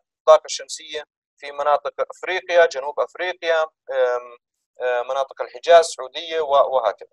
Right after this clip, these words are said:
يعني هي بيسوى إنه إحنا نستغل هذا النوع من الطاقة وبشكل واسع جدًا. طبعًا الخلية الضوئية باختصار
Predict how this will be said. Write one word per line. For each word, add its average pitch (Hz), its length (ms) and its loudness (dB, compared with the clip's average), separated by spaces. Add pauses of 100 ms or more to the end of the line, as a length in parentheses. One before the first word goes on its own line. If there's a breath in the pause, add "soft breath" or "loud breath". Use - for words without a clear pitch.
(180)
يعني - 280 -20 (420)
هي 170 340 2
بيسوى 156 360 -6
إنه 135 160 -8
إحنا 143 280 -6 (360)
نستغل 147 540 -4 (260)
هذا 135 160 2
النوع 135 220 -6
من 127 160 -6
الطاقة 147 380 2
وبشكل 135 520 -10
واسع 139 420 4
جدًا. 104 220 -14 (1600)
طبعًا 170 240 2
الخلية 208 320 0
الضوئية 175 420 -2
باختصار 156 920 4